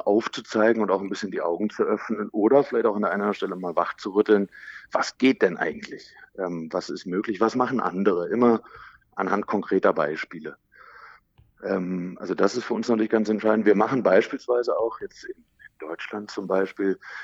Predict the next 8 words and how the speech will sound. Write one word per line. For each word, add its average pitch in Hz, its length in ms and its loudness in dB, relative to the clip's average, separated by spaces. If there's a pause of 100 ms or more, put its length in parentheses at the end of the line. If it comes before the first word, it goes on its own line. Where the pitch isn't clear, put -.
flächendeckend 104 840 2
in 104 200 -2
ganz 95 340 4
Deutschland, 196 880 4 (100)
ähm, 95 280 -2 (540)
Kundenveranstaltungen, 80 1160 -2
also 78 160 -8
Informationstage, 95 1200 -4